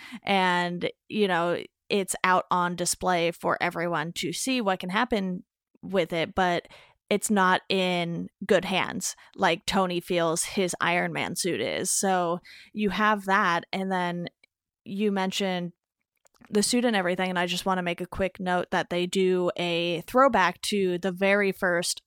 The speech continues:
Iron Man suit. And, you know, it's this real clunky thing, and it doesn't look nearly as nice as the current suit, or even what the suit looks like after Tony goes through the Extremis process. So it's just a nice nod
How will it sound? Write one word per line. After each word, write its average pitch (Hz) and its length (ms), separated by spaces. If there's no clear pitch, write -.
Iron 190 280
Man 160 240
suit. 156 340
And, 185 380
you 196 160
know, 185 180
it's - 280
this 202 300
real 233 300
clunky 220 640
thing, 190 480
and 190 140
it 185 100
doesn't 208 280
look 196 180
nearly 214 800
as 190 180
nice 185 300
as 185 140
the 185 100
current 180 360
suit, 165 440
or 202 160
even 185 480
what 190 260
the 185 80
suit - 240
looks 185 180
like 175 280
after 180 320
Tony 170 280
goes 160 280
through 175 340
the 165 300
Extremis 233 520
process. - 540
So 180 400
it's 226 240
just 262 220
a 247 60
nice 214 420
nod 180 560